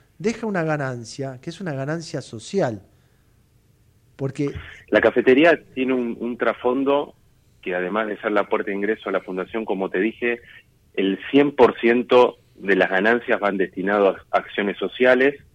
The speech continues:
Speaker 2: al sustento de la fundación y a todas las acciones que hacemos,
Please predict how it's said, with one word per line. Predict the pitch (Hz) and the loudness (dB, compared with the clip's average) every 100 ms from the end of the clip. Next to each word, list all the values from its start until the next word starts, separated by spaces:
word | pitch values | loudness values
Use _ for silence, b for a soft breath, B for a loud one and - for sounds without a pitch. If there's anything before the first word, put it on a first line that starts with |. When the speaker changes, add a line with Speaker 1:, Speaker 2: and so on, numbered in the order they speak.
| _ _ - - - | _ _ -20 -14 -12
Speaker 2:
al | 78 | -8
sustento | 85 - 120 120 | -8 0 2 4
de | 107 | 2
la | |
fundación | 98 92 92 - 113 123 - | 2 -2 -2 0 -2 -2 -4
y | 90 | -4
a | 85 | -4
todas | - 113 | 2 4
las | 104 - | 4 0
acciones | 87 107 104 - | -4 -4 -4 -2
que | 95 | -4
hacemos, | 123 120 123 | -2 -2 -2